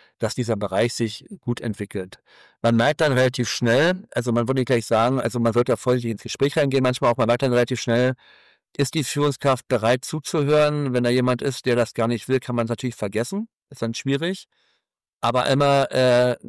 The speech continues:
Gespräch suchen, die Chance geben. Und Führungskräften, äh, der, allen Führungskräften, die jetzt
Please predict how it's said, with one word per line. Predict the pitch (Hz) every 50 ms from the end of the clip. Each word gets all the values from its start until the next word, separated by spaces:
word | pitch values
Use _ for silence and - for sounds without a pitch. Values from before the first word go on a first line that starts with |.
| 123 - -
Gespräch | - 147 123 123 - - - - 127 139 131
suchen, | - 139 131 127 131 123
die | 117
Chance | 110 - - 127 110 120 120 - -
geben. | - 104 98 92 92 92 92 92 98 - _ _ _ _ _ _ _ _ _ _ _ _
Und | - 117 -
Führungskräften, | - - 156 165 185 - - 165 156 156 - - - 156 151 151 147 147 147 147 147 143 143 143 143 139 120 -
äh, | - - 123 131 131 127 127 123 123 123
der, | 120 123 113 - - - - - 131 - - _ _ _ -
allen | - 160 180 180
Führungskräften, | - - 170 170 156 - - 156 151 147 - - - 147 143 143 139 139 139 139 135
die | 127 127 127
jetzt | 123 123 127 - - - - - -